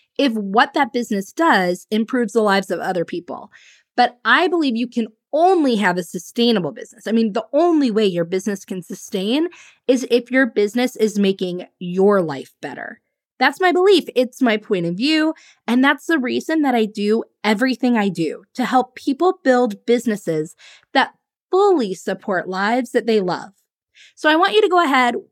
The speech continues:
pause it if you need to, and create your core message statement.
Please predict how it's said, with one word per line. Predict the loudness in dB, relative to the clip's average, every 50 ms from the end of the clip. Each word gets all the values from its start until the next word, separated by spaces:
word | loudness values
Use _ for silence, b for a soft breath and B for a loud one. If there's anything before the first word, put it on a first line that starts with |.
| _ _ _ _
pause | 0 2 4 4 4 2 0
it | -2 -2 -4
if | -4 -4
you | 0 0
need | 2 2 0 -2 -4
to, | -4 -2 -2 -2 -2 -2 -2
and | -2 -4 -4
create | -4 -4 -2 0 2 2 2 0 0 -2
your | -2 -2 -2 -4
core | -8 -8 -4 -2 -2 0 0 -2 -2 -4 -4 -4
message | -4 -4 -4 -4 -4 -4 -4 -4 -4 -10 -16 -20
statement. | -20 -20 -16 -10 -8 -8 -8 -8 -12 -18 -20